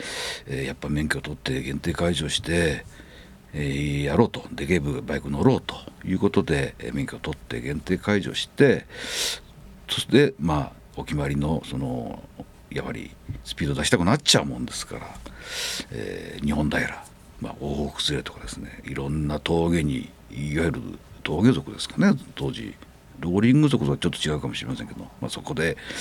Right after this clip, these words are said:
ブイブイ言わせてたんですけれども、それじゃやはり公道だし、やっぱ危ないから、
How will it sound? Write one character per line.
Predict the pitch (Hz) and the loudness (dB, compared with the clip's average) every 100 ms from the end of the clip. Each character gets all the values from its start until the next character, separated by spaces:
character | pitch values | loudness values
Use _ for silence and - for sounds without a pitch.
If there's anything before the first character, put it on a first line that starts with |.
| - | -4
ブ | 80 80 | 2 2
イ | |
ブ | 71 69 | 2 -2
イ | |
言 | 67 | 0
わ | 73 | 0
せ | - 71 | 0 -2
て | - | -6
た | - - - - - - - - - | 0 0 0 -4 -12 -10 -8 -8 0
ん | 80 | 2
で | 76 78 | 4 2
す | - | 2
け | 73 | 2
れ | 69 | 2
ど | 76 | 2
も、 | 71 | 0
そ | - | 2
れ | 85 | 2
じ | 87 | 4
ゃ | |
や | 76 | 4
は | 76 | 4
り | 78 67 - - - - | 2 0 -6 -20 -20 -12
公 | - 67 | -4 -2
道 | - 151 | 0 2
だ | - | 2
し、 | - | 2
や | - | 0
っ | |
ぱ | - 62 - | -2 -6 4
危 | 107 | 8
な | 117 127 | 8 8
い | |
か | - 117 | 6 2
ら、 | 135 139 131 - | 2 2 0 -4